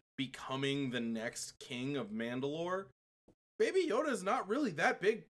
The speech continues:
of a plot piece. I mean, right now he's a big plot piece because, like, he gives Moff Gideon a purpose, which we just found out,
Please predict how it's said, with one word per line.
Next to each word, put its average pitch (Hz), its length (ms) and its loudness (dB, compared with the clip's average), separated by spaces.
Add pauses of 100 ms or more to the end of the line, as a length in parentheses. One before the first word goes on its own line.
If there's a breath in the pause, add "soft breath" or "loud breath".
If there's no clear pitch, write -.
of 170 140 -2
a 160 80 -2
plot 254 340 -2
piece. 127 220 -4
I 139 80 2
mean, 156 260 -4 (440)
right 170 220 4
now 208 320 4
he's 175 180 -4
a 147 40 -4
big 135 220 -2
plot 143 260 2
piece 147 200 -4
because, 139 380 0
like, 135 160 0
he 139 180 -14
gives 139 400 -4
Moff 139 360 0
Gideon 143 380 -2
a 107 60 -6
purpose, 123 520 0
which 120 180 -10
we 113 100 -8
just 104 260 -4
found 98 240 -6
out, 104 280 -4